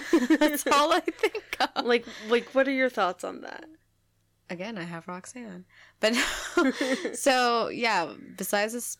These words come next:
Speaker 1: fact that I have Roxanne playing in my head 'cause I figured out what that song meant and how you don't have to put on the red light. Okay, I found out red light meant that district there.
Speaker 2: Mm-hmm.
Speaker 1: Um, I'm not, honestly, I don't really support it.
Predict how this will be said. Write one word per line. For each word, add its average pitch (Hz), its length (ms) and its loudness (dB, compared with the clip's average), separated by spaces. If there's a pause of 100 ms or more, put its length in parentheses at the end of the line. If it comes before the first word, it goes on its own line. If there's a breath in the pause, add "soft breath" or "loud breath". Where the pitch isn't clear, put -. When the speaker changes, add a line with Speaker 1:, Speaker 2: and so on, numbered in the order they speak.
Speaker 1:
fact 190 380 -2
that 170 140 -2
I 165 60 2
have 170 300 -2
Roxanne 165 720 -6 (220 soft breath)
playing 160 220 -6
in 160 80 -6
my 180 100 -4
head 165 400 -6 (160)
'cause 160 160 -10
I 143 80 -8
figured 170 380 -8
out 170 160 -4
what 175 160 -8 (260)
that 165 300 -6
song 170 340 -6
meant 160 400 -10
and 170 140 -12
how 156 120 0
you 160 100 -6
don't 185 180 -4
have 180 160 -4
to 202 80 -12
put 180 180 -8
on 180 140 -4
the 196 80 -8
red 208 240 -6
light. 170 400 -4
Okay, 196 360 -6
I 170 40 -10
found 165 260 -12
out 170 160 -8
red 180 160 -8
light 180 340 -6
meant 180 280 -10
that 196 240 -8
district 190 760 -10
there. 170 520 -12
Speaker 2:
Mm-hmm. 208 800 -8
Speaker 1:
Um, 202 520 -2 (960 soft breath)
I'm 220 200 -8
not, 330 300 2 (260)
honestly, 233 460 0
I 220 60 2
don't 220 240 -2
really 233 240 -10
support 233 600 -8
it. 262 200 -4